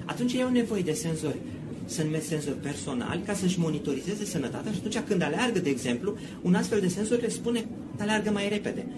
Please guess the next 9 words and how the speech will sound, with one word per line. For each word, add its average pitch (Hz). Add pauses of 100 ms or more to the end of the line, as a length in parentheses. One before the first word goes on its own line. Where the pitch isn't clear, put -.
(240)
pentru -
că 147 (220)
nu 208
aleargă 220
suficient 190
de 175
repede 226
și -
atunci 220